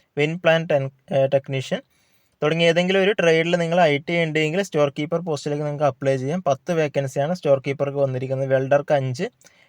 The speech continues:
ഇലക്ട്രീഷ്യന് ഇരുപതോളം വേക്കൻസികൾ വന്നിട്ടുണ്ട്. ഫിറ്ററിന് അഞ്ച് വേക്കൻസി.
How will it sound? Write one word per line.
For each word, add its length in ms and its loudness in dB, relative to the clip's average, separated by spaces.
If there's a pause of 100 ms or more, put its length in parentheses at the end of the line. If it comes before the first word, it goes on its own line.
(120)
ഇലക്ട്രീഷ്യന് 580 0
ഇരുപതോളം 580 2
വേക്കൻസികൾ 560 0
വന്നിട്ടുണ്ട്. 500 -2
ഫിറ്ററിന് 600 -4 (440)
അഞ്ച് 260 -2
വേക്കൻസി. 520 0